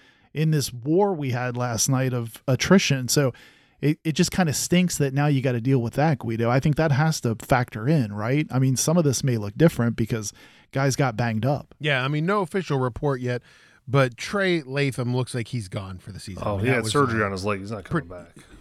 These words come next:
Speaker 2: Yeah, it's pretty, pretty bad. I mean
Speaker 1: Yeah, they were saying he had successful surgery. They wouldn't show the replay.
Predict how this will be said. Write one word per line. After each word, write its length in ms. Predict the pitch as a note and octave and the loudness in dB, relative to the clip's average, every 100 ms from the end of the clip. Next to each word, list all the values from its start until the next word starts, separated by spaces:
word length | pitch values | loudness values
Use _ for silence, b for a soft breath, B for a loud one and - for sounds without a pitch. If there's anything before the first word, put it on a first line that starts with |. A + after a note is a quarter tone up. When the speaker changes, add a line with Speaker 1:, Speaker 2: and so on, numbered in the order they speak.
| - | -14
Speaker 2:
Yeah, 320 | C#3+ D3 A#2 A#2+ | -2 0 2 -2
it's 120 | B2 | -2
pretty, 240 | - C#3+ | 0 0
pretty 240 | B2+ D3 C3 | 0 -2 0
bad. 240 | B2+ A#2 | 0 0
I 100 | A#2 | -2
mean 180 | A#2 E3 | 0 4
Speaker 1:
Yeah, 140 | F3 | 4
they 120 | E3+ | 4
were 80 | F3 | 2
saying 240 | - G#3+ F#3+ | 0 0 2
he 40 | |
had 160 | E3+ - | 0 0
successful 480 | E3+ F3 D#3+ - | 0 2 2 0
surgery. 560 | D3+ D#3 D3 C3+ D3 C#3+ | -2 0 0 2 2 2
They 120 | C#3 | 2
wouldn't 280 | D3+ E3 D#3 | 4 4 2
show 180 | - C#3+ | 2 2
the 100 | C3+ | 2
replay. 720 | B2 A#2+ B2 A2+ A2 G#2+ | -2 -2 -2 -2 -4 -6